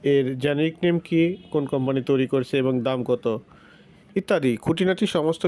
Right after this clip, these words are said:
বিষয় নিয়ে সাথে থাকছে আমি মোহাম্মদ সাইদুর রহমান ফার্মাসিস্ট। আর পুরোটা সময় জুড়ে সাথে থাকার জন্য আহ্বান জানাচ্ছি। প্রিয় ভিউয়ার্স, ভিসেট এর জেনেরিক হচ্ছে টাইমোনে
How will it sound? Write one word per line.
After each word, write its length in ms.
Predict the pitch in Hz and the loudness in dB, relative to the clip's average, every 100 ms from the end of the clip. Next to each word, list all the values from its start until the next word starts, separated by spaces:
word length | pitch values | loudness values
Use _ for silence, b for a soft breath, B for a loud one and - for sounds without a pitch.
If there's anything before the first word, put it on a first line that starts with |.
| 160 | 0
বিষয় 200 | - 156 | 0 0
নিয়ে 120 | 156 143 | 0 -2
সাথে 160 | 131 131 | -4 -4
থাকছে 200 | 131 - | -4 -2
আমি 100 | 123 123 | 0 2
মোহাম্মদ 300 | 127 131 127 | 2 0 -2
সাইদুর 260 | - 113 120 | -2 0 0
রহমান 220 | 120 131 131 | 0 -2 -2
ফার্মাসিস্ট। 480 | 143 139 - 190 - - - - 123 | -4 -4 -2 -2 -2 -10 -18 -4 0
আর 100 | 113 107 | 0 0
পুরোটা 260 | 151 156 160 | 0 0 -2
সময় 240 | 135 127 147 | -2 0 0
জুড়ে 160 | 143 135 | 0 -2
সাথে 140 | 127 120 | -4 -4
থাকার 200 | 127 127 113 | -2 -2 0
জন্য 140 | 117 113 | 0 0
আহ্বান 240 | 113 117 110 | -2 -2 0
জানাচ্ছি। 360 | 110 107 - 120 123 B B B B B B - | 0 -2 0 0 0 B B B B B B -6
প্রিয় 180 | - 208 165 | 0 2 4
ভিউয়ার্স, 380 | 175 131 123 - - - - - - - - 139 120 | 2 2 -2 -8 -14 -20 -20 -20 -20 -20 -14 -10 0
ভিসেট 520 | 190 226 - 147 143 - - - - - - 175 | 2 4 2 0 0 -10 -20 -20 -20 -20 -2 2
এর 100 | 170 143 | 2 2
জেনেরিক 280 | 175 202 208 214 | 0 2 2 2
হচ্ছে 240 | - 196 208 - - - - - | 2 0 0 -4 -14 -16 -10 0
টাইমোনে 340 | 156 156 165 | 2 4 2